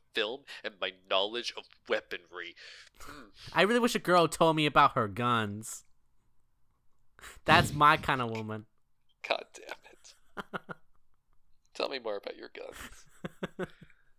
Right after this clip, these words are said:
Speaker 2: Uh, so, um, that's a, so,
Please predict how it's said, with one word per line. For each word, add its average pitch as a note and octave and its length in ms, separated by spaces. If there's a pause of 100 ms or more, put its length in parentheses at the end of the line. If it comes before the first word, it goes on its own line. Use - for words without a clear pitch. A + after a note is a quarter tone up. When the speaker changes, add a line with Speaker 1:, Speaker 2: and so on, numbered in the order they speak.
(1000)
Speaker 2:
Uh, C#3 420
so, D3 720 (420)
um, B2 560 (560)
that's B2+ 360
a, C#3 80 (100)
so, B2+ 320